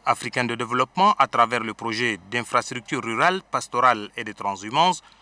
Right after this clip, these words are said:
ambitionne améliorer les conditions de vie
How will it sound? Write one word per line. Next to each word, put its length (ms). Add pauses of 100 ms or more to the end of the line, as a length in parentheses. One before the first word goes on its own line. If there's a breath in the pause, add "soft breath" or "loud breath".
(200 soft breath)
ambitionne 760 (140)
améliorer 400
les 100
conditions 480
de 80
vie 280